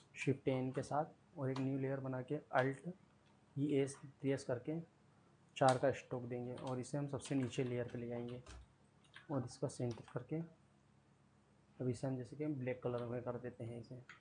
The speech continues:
सेम इसको Alt एरो दबा के इसको कॉपी करके इसे भी हम इस, इस तरीके से सेट कर देंगे। ये हो गया है। अब जैसे ये जो खाली जगह हो रही है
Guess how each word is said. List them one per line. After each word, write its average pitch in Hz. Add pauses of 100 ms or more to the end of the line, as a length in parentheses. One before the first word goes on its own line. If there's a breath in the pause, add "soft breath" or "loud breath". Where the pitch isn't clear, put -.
(100)
सेम 139
इसको 139
Alt 135 (680)
एरो 131
दबा 131
के 147 (1400)
इसको -
कॉपी 131
करके 143 (220)
इसे -
भी 123
हम 143 (100)
इस, 113
इस 127
तरीके 123
से 156 (720)
सेट 131
कर 120
देंगे। 123
ये 147
हो 123
गया 120
है। 117 (480)
अब 127
जैसे 127
ये 131
जो 139
खाली 135
जगह 139
हो 131
रही 127
है 151